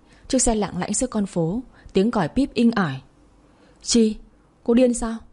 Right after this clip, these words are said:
Cô làm như vậy thì cả hai cùng chết đấy." "Tao có chết, tao cũng phải kéo theo mày chết cùng tao." Nhã luống cuống giành vô lăng với ả, chỉ lo tránh đâm trúng người đi đường mà cứ vô thức đạp chân ga. Chiếc xe càng lao nhanh đi,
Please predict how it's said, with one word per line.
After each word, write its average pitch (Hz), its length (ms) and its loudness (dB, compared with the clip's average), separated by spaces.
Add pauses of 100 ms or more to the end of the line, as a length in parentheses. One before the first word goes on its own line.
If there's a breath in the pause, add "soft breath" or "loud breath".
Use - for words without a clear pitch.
(380)
Cô 247 100 0
làm 190 140 2
như 214 80 2
vậy 160 100 -2
thì 180 100 -6
cả 139 140 -4
hai 214 200 -2
cùng 185 180 0
chết 285 220 -2
đấy." 277 260 -4 (1300 loud breath)
"Tao 185 80 -2
có 208 120 2
chết, 247 280 0 (280 loud breath)
tao 196 100 -2
cũng 214 60 -2
phải 175 120 -2
kéo 175 200 0
theo 233 140 2
mày 160 140 0
chết - 240 -4
cùng 147 180 0
tao." 165 220 -4 (1300 soft breath)
Nhã 202 220 2
luống 202 260 0
cuống 185 280 0
giành 175 240 -2
vô 185 100 0
lăng 190 220 0
với 214 100 0
ả, 151 300 -4 (360 soft breath)
chỉ - 160 0
lo 214 160 0
tránh 202 240 -4
đâm 233 140 2 (100)
trúng 220 200 2
người 214 80 2
đi 226 140 0
đường 165 320 0 (280 soft breath)
mà 165 80 -2
cứ 233 120 0
vô 220 220 2
thức 285 240 -4
đạp 190 180 -2
chân 196 200 -2
ga. 190 280 -2 (800 soft breath)
Chiếc 254 180 2
xe 190 320 0
càng 147 200 -2
lao 175 200 0
nhanh 175 240 0
đi, 175 240 2